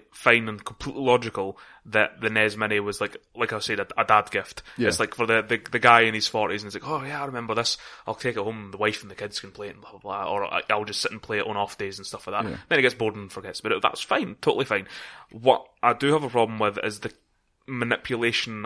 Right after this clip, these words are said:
Speaker 1: of the status of the thing itself.
Speaker 2: Yeah.
Speaker 1: Because what Nintendo have done is incredibly calculating and very clever, and that they've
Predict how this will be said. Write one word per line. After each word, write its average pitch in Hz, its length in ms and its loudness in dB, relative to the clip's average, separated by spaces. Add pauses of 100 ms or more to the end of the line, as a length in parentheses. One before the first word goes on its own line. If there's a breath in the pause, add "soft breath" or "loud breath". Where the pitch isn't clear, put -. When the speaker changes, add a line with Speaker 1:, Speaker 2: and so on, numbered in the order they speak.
Speaker 1:
of 104 380 -4
the 117 80 -16
status - 460 4
of 107 60 -4
the 98 80 -8
thing 98 180 -12
itself. - 520 -2
Speaker 2:
Yeah. 101 160 -6 (140)
Speaker 1:
Because 110 400 2
what 147 160 6
Nintendo 127 420 2
have 101 220 -8
done 107 400 2 (240)
is 104 420 2
incredibly 117 680 2
calculating 110 420 2
and 101 100 -14
very 98 160 -10
clever, 107 360 -2 (540 soft breath)
and 110 180 4
that 107 180 0
they've 107 340 -2